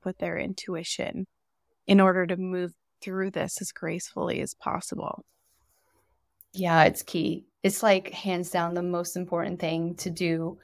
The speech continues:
Speaker 2: because you know, you literally have all the answers inside of you. If you tune in, slow down, and are able to listen, um, your body will tell you.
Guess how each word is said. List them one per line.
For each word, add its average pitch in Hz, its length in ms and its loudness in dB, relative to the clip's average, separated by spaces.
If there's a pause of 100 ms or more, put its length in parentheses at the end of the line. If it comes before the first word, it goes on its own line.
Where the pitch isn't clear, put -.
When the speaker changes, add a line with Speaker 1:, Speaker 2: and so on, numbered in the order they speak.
(320)
Speaker 2:
because 185 400 0
you 214 180 0
know, 190 520 4 (640)
you 240 240 -4
literally 226 480 -2
have 196 280 2
all 175 440 4
the 190 320 -2
answers 214 540 -4
inside 175 420 0
of 175 120 -6
you. 277 400 -2 (480)
If 185 180 2
you 196 180 2
tune 214 460 -2
in, 190 640 2
slow 185 440 2
down, 185 720 0
and 175 140 -4
are - 220 0
able 175 340 -2
to - 160 -12
listen, 196 540 0 (920)
um, 170 380 2
your 175 140 -2
body 185 260 6
will 170 120 -6
tell 165 300 -4
you. 160 360 -10